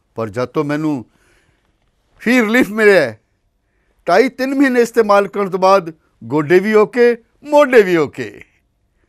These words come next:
ਜੀ ਤੁਸੀਂ ਵੀ ਕਿਸੇ ਇਸ ਤਰ੍ਹਾਂ ਦੀ ਬਿਮਾਰੀ ਤੋਂ ਪਰੇਸ਼ਾਨ ਹੋ ਤੇ ਬੇਸਹਾ-, ਬੇਝਿਜਕ ਹੋ ਕੇ ਇਸ ਨੂੰ ਇਸਤੇਮਾਲ ਕਰੋ।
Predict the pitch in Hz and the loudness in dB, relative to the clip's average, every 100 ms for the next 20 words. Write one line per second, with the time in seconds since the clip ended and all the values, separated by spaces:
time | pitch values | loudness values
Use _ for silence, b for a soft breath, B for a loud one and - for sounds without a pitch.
0 | _ 104 131 - 139 202 220 - 185 196 | _ -14 -14 -10 -8 -6 -6 -4 -2 0
1 | 185 - 190 185 185 165 160 165 170 170 | -2 -2 -6 -4 -6 -2 -2 -2 -4 -6
2 | 156 143 _ _ _ - _ 175 185 - | -6 -8 _ _ _ -20 _ 0 2 2
3 | 208 233 196 202 - _ _ _ _ - | 2 2 0 -4 -12 _ _ _ _ -12
4 | 294 262 330 262 277 - - 175 269 269 | -8 -4 -4 0 2 2 -2 -6 -6 -4
5 | 226 233 208 202 226 226 214 208 208 170 | -6 -2 -2 -2 -4 -8 -10 -8 -6 -4
6 | 143 - 104 80 | -4 -6 -12 -14